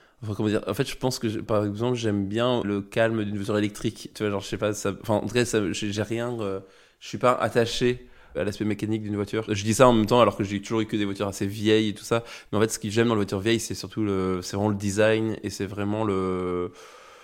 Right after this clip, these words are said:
l'esthétique visuelle, graphique des vieilles voitures, et même des matières, des matériaux. Par exemple, j'ai vachement de mal avec toutes les, les carrosseries, euh,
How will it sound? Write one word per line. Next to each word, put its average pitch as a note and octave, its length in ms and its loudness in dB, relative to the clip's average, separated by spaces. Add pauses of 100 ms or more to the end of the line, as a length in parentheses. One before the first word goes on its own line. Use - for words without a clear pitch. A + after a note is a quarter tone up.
(260)
l'esthétique A2 640 -2
visuelle, G#2+ 440 -4
graphique G#2 480 -6
des F#2+ 60 -4
vieilles G2+ 200 -2
voitures, G#2 480 -2
et G2 40 2
même G2+ 160 4
des G2 120 2
matières, G2+ 500 0
des G2+ 80 -4
matériaux. G#2+ 560 -2 (180)
Par G2+ 120 -6
exemple, G#2 180 -4
j'ai G2+ 140 -6
vachement G2 280 -6
de G#2+ 60 -2
mal A2+ 160 -2
avec F#2 160 -6
toutes - 160 -20
les, F#2+ 260 -4 (640)
les F#2+ 380 0
carrosseries, G#2+ 680 0
euh, G2 180 -2